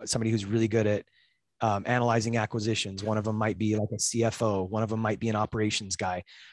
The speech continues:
I wanna formulate, I wanna s-, build a small team of, like, if it was a Marvel movie, it would be a small team of guys and girls that are really good at analyzing, vetting deals, and placing capital with operators. And so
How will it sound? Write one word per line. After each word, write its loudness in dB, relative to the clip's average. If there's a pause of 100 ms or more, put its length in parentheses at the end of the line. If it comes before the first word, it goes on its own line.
(120)
I 4
wanna 4
formulate, 2
I 4
wanna 4
s-, 0
build 0
a -2
small -2
team -2
of, -2
like, -2 (280)
if 4
it 6
was 6
a 6
Marvel 4
movie, 2
it 4
would 0
be 0
a 0
small 0
team -4
of -6
guys 2
and -2
girls -2
that 0 (320)
are 4
really 4
good 4
at -2 (480)
analyzing, 2
vetting 2
deals, 0
and -6
placing 0
capital -2
with -4
operators. -6
And -8
so 2